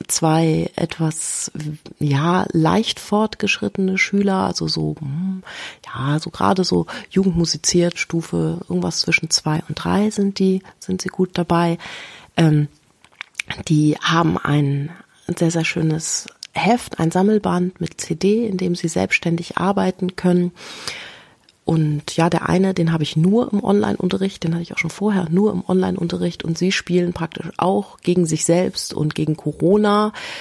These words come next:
ähm, ob sie dieses komplette Heft durchspielen können oder bis wann sie dieses komplette Heft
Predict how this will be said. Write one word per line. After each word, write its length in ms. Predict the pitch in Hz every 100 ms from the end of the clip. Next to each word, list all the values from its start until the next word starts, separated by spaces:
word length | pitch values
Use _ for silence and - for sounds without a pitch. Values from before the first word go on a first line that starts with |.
| - -
ähm, 300 | 170 165 165 -
ob 180 | 175
sie 480 | - - 165 165 165
dieses 560 | 160 160 156 160 - -
komplette 500 | - 151 165 165 175
Heft 640 | 156 - - - - - -
durchspielen 720 | 151 160 - - - 135 139
können 320 | - 147 139
oder 220 | 156 147 147
bis 260 | 147 -
wann 220 | 139 160
sie 140 | 147 147
dieses 340 | - - -
komplette 420 | - 139 147 -
Heft 300 | 139 139 -